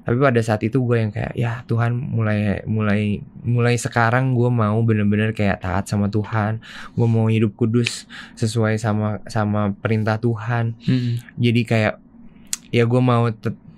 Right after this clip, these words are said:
Speaker 1: cari Tuhan setiap hari
Speaker 2: Yes.
Speaker 1: gitu, gua mau, mau bertumbuh, gua melayani
Speaker 2: Wow.
Speaker 1: Tuhan lah di sisa hidup, hidup gua pada saat itu. Itu titik baliknya adalah tahun kemarin itu yang bener-bener kayak,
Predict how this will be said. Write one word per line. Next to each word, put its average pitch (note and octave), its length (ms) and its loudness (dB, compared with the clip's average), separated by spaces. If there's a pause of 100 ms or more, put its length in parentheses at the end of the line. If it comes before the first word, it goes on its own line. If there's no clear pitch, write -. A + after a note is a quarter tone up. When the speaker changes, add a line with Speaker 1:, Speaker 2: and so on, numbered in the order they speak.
Speaker 1:
cari A#2 260 2
Tuhan B2 380 2
setiap A#2 400 2
hari A#2+ 640 0
Speaker 2:
Yes. A#2+ 80 6
Speaker 1:
gitu, A2 160 0
gua B2 100 2
mau, A#2 300 2
mau A2 340 0
bertumbuh, A2+ 460 2
gua B2+ 160 2
melayani G#2+ 400 2
Speaker 2:
Wow. A2+ 240 4
Speaker 1:
Tuhan A2+ 240 0
lah A#2 160 -2 (260)
di A#2+ 140 2
sisa A2+ 320 2
hidup, A2+ 320 0 (100)
hidup A2+ 380 0
gua A2 240 -2
pada A2 180 2
saat G2+ 220 -2
itu. G#2+ 160 -4
Itu A#2 320 0 (320)
titik C3 260 2
baliknya C3+ 460 2
adalah B2+ 240 4
tahun A#2 320 2
kemarin G#2+ 340 2
itu A2 220 0
yang B2 80 0
bener-bener A2 400 0
kayak, G#2+ 240 -2